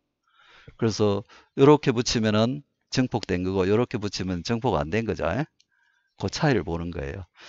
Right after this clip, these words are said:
그래서 노드라는 개념이 있는데, 노드는 이퀴포텐셜 포인트의,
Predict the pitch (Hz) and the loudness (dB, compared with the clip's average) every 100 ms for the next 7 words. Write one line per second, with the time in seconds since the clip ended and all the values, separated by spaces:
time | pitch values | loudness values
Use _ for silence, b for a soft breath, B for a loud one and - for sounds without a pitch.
0 | B B 156 143 131 107 127 175 233 247 | B B 0 6 4 8 8 8 8 6
1 | 170 135 117 107 101 113 117 104 101 95 | 4 0 0 2 4 4 2 2 4 4
2 | 98 123 151 180 156 151 - b b b | 6 6 6 6 4 4 -4 b b b
3 | - 196 - 190 - 156 - 156 147 143 | -2 0 2 2 4 0 4 4 6 6
4 | 120 117 104 82 _ - 123 123 131 104 | 6 6 4 0 _ 0 0 2 4 6
5 | 101 101 | 6 2